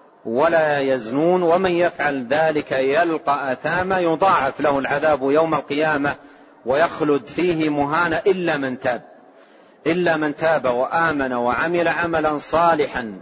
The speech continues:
فأولئك يبدل الله سيئاتهم حسنات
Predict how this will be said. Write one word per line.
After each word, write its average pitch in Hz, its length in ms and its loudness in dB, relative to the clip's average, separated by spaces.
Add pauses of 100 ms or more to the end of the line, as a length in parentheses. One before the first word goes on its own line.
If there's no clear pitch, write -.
فأولئك 160 680 0
يبدل 160 680 0
الله 151 360 2 (460)
سيئاتهم 165 880 -2
حسنات 165 500 -4